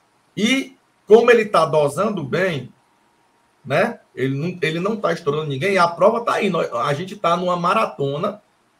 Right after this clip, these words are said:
já tem cinco meses. Quatro, vamos dizer assim, né? De fevereiro pra cá. Mas final de fevereiro pra cá, quatro, cinco meses aí, numa maratona, um jogo em cima de jogo, jogo em cima de jogo, Copa do Nordeste, tudo.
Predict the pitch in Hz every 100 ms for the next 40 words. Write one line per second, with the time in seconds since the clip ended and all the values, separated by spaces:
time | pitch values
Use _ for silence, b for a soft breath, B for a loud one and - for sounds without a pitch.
0 | _ 113 147 170 - 151 170 214 - -
1 | - - 208 202 - 480 165 117 - -
2 | _ _ _ _ _ 185 175 127 123 143
3 | 143 127 139 - - 160 208 139 143 147
4 | 143 143 143 143 143 131 107 - 139 139
5 | 135 _ _ _ 131 143 143 151 156 156
6 | 175 156 170 180 165 170 - 185 160 160
7 | 151 175 208 208 208 - 214 247 262 240
8 | 214 220 277 - - 240 175 - 117 180
9 | - - 113 107 110 139 - - 101 -
10 | - 165 214 - -